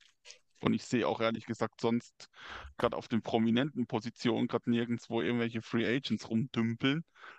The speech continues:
ähm, wo es sich rentieren würde, da jetzt ein, ein Wett noch ranzuholen.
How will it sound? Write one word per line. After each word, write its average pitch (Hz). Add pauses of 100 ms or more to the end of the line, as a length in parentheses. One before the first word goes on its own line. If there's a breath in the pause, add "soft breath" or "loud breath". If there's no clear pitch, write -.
(180 loud breath)
ähm, 110
wo 120
es -
sich -
rentieren 113
würde, 113
da 107
jetzt -
ein, 107 (960)
ein 104
Wett 117
noch 117
ranzuholen. 104